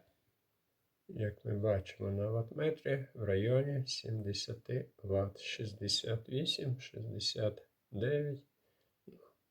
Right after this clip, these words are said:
шістдесят сім. Напруга міняється, споживання також буде мінятися. Зараз роблю зупиночку, подивимося, який нагрів буде.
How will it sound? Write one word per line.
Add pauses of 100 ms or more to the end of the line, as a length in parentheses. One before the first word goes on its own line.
(280)
шістдесят
сім. (640)
Напруга
міняється,
споживання
також
буде
мінятися. (680)
Зараз
роблю
зупиночку,
подивимося,
який
нагрів
буде.